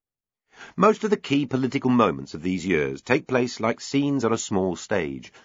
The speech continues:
in rooms containing a handful of people who know one another too well.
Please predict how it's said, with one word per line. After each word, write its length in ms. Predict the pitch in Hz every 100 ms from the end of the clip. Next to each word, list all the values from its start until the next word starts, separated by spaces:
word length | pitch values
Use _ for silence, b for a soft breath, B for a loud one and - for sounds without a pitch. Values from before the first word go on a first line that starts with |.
| b
in 160 | 127
rooms 360 | 156 185 185 175
containing 420 | 160 156 165 160
a 80 | 139
handful 420 | 147 165 165 160
of 120 | 135
people 400 | 160 160 85 67 b b 127
who 80 |
know 200 | 135 147
one 160 | 160 98
another 300 | 80 76 73
too 260 | - 98 95
well. 380 | 120 101 65